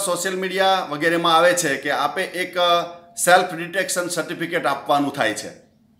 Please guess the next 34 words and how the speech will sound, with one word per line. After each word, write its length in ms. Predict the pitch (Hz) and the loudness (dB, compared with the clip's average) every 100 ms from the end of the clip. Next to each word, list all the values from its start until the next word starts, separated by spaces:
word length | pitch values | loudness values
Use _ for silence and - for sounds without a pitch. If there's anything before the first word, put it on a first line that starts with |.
| - | -6
અને 380 | 123 147 147 143 | -2 2 2 2
બધા 300 | 135 135 156 | 2 6 6
વિદ્યાર્થી 460 | 156 151 180 175 | 6 2 0 0
મિત્રોનો 480 | 170 170 170 180 180 | -2 -4 -4 -4 -4
પ્રશ્ન 380 | 170 165 160 170 | -4 -4 -4 -2
એ 180 | 175 190 | 0 0
છે 180 | 160 139 - - _ | -2 -4 -8 -20 _
કે 60 | 156 | 0
આ 240 | 151 165 | 4 4
self 360 | 156 156 156 165 | 4 4 2 2
detection 540 | 165 175 190 - 185 | -4 -4 -4 0 0
certificate 540 | 180 175 170 170 196 151 | 0 -2 -4 -4 -6 2
કાઢવું 420 | 170 165 180 170 | 4 4 4 2
ક્યાંથી, 360 | 170 156 156 127 | 2 2 0 -2
ક્યાં 240 | 160 160 | 0 2
લેવા 300 | 151 165 165 | 2 4 4
જવું, 380 | 139 143 127 110 - _ _ | 4 -2 -6 -10 -18 _ _
અને 260 | - 165 170 | -4 0 0
બધા 440 | 160 160 170 170 160 | 0 2 4 6 4
એના 120 | 170 | 2
માટે 380 | 175 170 165 160 | 0 2 2 0
phone 380 | 165 175 180 | 0 0 0
કરે 260 | 170 165 160 | 0 2 2
છે, 320 | 156 160 156 151 156 - | 2 2 2 0 -8 -10
અ, 100 | 135 139 139 135 135 127 - - _ | -4 -2 0 -2 -2 -8 -14 -20 _
જે 140 | 123 | 2
તે 160 | 165 170 | 2 4
શાળામાં 680 | 165 156 160 165 165 165 170 | 4 6 6 4 2 2 0
inquiry 380 | 165 175 165 165 | 0 2 2 2
કરે 220 | 160 160 | -2 -2
છે, 160 | 165 | -2
દોડાદોડી 540 | 151 165 175 160 156 151 | -2 2 4 4 2 0
કરે 280 | 147 139 139 | -2 -2 -2
છે. 460 | 139 135 - - | -4 -6 -10 -20